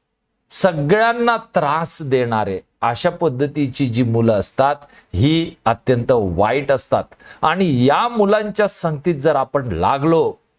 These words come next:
तर मग आपला सुद्धा परफॉर्मन्स कमी व्हायला लागतो. आपण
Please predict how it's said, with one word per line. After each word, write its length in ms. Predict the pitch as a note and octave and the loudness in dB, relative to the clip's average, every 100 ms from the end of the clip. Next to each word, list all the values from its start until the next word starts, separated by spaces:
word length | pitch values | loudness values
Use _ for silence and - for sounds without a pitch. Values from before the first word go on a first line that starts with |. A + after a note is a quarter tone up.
| _ _ _ | _ _ _
तर 120 | A#2+ G2 | 0 2
मग 240 | A2+ C#3+ C#3+ A2+ | 0 -2 -2 -4
आपला 400 | A2 - D3 D3+ | -4 0 0 0
सुद्धा 640 | - C#3 A2+ C3 A#2 G#2+ - _ _ _ | -4 -6 0 0 2 -2 -6 _ _ _
परफॉर्मन्स 640 | B2 A#2 D3+ D#3 D#3 - | -2 2 0 0 -2 -4
कमी 240 | - C3 D3 | -2 0 2
व्हायला 340 | C#3 C#3 D3+ | 2 0 0
लागतो. 520 | D3 C#3+ C#3 D#3 D3+ - - _ - | 0 -2 -4 -4 -4 -6 -20 _ -2
आपण 460 | C3+ C3+ G3 G3 | -2 0 0 0